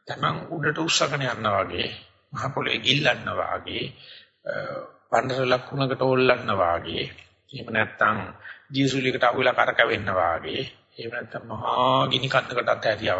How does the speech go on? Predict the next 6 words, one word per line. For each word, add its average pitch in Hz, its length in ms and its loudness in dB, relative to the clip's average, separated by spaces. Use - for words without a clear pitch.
වගේ - 240 -4
විවිධාකාර 170 1080 6
හොල්මන් 143 440 2
ඉන්න - 140 -4
පටන් - 240 -4
ගන්නවා. - 220 -10